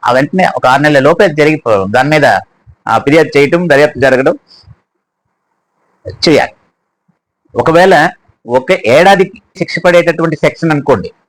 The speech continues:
అటువంటి సెక్షన్ అనుకున్నప్పుడు ఏడాది లోపు ఎప్పుడైనా సరే దాని దర్యాప్తు తీల-, దర్యాప్తులోకి మళ్ళీ ఆ కేసు లైవ్ లో ఉంటది, ఏడాది లోపు ఎప్పుడైనా సరే దాన్ని చేసుకోవచ్చు. లేదు ఏడాది నుంచి మూడేళ్ళు వరకు శిక్షలు పడేటటువంటి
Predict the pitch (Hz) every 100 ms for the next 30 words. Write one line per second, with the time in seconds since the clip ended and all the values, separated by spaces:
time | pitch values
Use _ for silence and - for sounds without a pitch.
0 | _ 123 185 208 185 160 - 175 165 170
1 | 175 - - - - 147 180 160 170 233
2 | 185 180 185 185 180 165 151 - _ _
3 | _ 143 160 147 156 170 165 147 165 165
4 | 147 160 190 190 196 175 165 180 151 202
5 | 180 226 254 202 214 120 - _ _ _
6 | _ _ - 151 175 165 180 170 - 175
7 | 175 190 202 160 165 156 139 120 95 -
8 | _ _ - 160 208 139 160 190 196 196
9 | 196 180 190 - _ _ 123 185 220 214
10 | 208 202 190 185 190 123 _ _ _ _
11 | _ _ 180 - 190 170 175 175 160 165
12 | 165 170 139